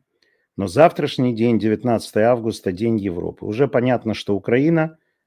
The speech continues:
отстояла свою государственность и что она неотъемлемая часть Европы. Щас такой момент наступил, что нам на время надо переставать давать оценки тем или иным событиям. Здесь не может быть правильных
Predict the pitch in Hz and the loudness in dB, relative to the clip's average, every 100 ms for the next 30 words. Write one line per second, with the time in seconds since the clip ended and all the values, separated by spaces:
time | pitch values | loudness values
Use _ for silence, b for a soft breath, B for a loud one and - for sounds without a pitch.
0 | _ - 107 - 135 131 113 95 87 - | _ -2 -2 0 2 4 6 2 -2 -4
1 | 98 90 98 - 107 143 151 - 123 - | -2 -2 -6 -6 0 2 0 -4 -6 -6
2 | - 95 - 101 104 127 120 - _ _ | -10 -10 -2 0 2 0 -2 -6 _ _
3 | _ - 117 127 117 120 135 120 110 101 | _ -2 2 2 0 0 2 2 2 0
4 | - 110 98 - 101 85 78 - - - | -2 -2 -2 -2 -6 -6 -10 -14 -6 0
5 | 160 - 120 127 117 120 110 107 113 - | 0 0 -2 0 2 2 0 0 -4 -4
6 | 123 113 180 185 b b b b - - | -6 0 -2 -2 b b b b -18 -2
7 | 117 127 160 160 120 113 131 131 117 123 | 2 4 4 2 2 0 2 2 2 2
8 | 120 113 110 - - 123 107 - 123 120 | 2 4 2 0 -4 -4 -4 0 2 4
9 | 90 - - - 101 87 107 98 101 98 | 2 0 -18 -10 -10 -6 -4 -4 -6 -10
10 | - 175 170 101 - 113 104 98 104 104 | -2 0 0 -6 -4 -2 -2 -2 -2 -4
11 | 98 123 123 95 87 82 98 120 143 151 | -6 -8 -4 -6 -6 -10 -6 -6 -2 0
12 | 151 110 95 98 - 127 131 123 117 110 | 0 -2 -6 -6 2 4 4 4 0 -2